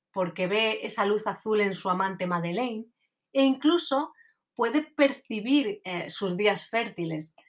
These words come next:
También percibe la luz azul y su, y su fuerza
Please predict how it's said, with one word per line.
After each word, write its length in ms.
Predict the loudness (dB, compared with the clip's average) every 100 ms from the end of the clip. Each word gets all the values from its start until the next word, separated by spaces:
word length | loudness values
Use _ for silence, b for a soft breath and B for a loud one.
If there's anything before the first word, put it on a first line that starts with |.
| b b b _ _
También 380 | 4 6 8 6
percibe 680 | 6 2 -2 2 4 2 0
la 180 | 2 2
luz 220 | 2 -2
azul 400 | -4 -4 -4 -4
y 100 | -4
su, 200 | -8 -16 -12
y 340 | -8 -6 -6
su 200 | -6 -8
fuerza 600 | -2 2 2 2 -2 -2